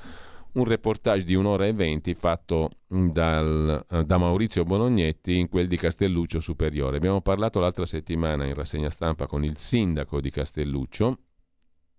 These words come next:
a proposito dell'assenza di un medico di base, della continuità assistenziale in tema di sanità,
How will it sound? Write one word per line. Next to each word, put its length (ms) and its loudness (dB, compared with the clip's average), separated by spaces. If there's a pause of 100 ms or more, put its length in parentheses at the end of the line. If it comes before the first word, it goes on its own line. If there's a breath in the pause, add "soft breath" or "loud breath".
(140)
a 140 -2
proposito 640 0
dell'assenza 760 0
di 100 -2
un 80 0
medico 400 -2
di 100 -6
base, 400 -4
della 200 -4
continuità 680 -6 (540 loud breath)
assistenziale 920 0
in 80 -4
tema 240 0
di 80 -2
sanità, 600 0